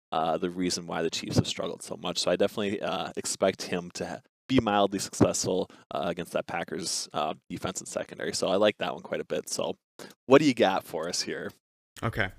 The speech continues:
Speaker 2: Let's go to, uh, let's go to the quarterback rushing props. By the way,
Speaker 1: Oh.
Speaker 2: I would like to say, um, for all of you out there who have been with us for the past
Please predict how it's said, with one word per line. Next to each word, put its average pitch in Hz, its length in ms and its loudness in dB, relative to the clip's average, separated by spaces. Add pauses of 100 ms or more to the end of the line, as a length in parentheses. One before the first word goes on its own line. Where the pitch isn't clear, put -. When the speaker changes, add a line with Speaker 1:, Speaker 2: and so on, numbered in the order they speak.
(440)
Speaker 2:
Let's 123 200 -2
go 131 200 2
to, 135 400 0
uh, 117 340 4
let's 98 160 -6
go 139 160 0
to 139 60 2
the 127 80 0
quarterback 117 420 0
rushing 107 260 -4
props. 98 320 -4 (100)
By 120 180 6
the 123 80 0
way, 107 220 0
Speaker 1:
Oh. - 220 -16 (340)
Speaker 2:
I 110 60 0
would 113 160 -2
like 110 320 0
to 135 100 0
say, 101 400 -2 (320)
um, 101 400 -2 (200)
for 110 120 2
all 107 160 2
of 117 100 -4
you 113 140 0
out 98 180 -2
there 87 300 -6 (180)
who 107 80 -4
have 101 140 -6
been 104 220 -4
with 107 200 -2
us 104 220 0
for - 180 -4
the 107 80 -6
past - 540 -6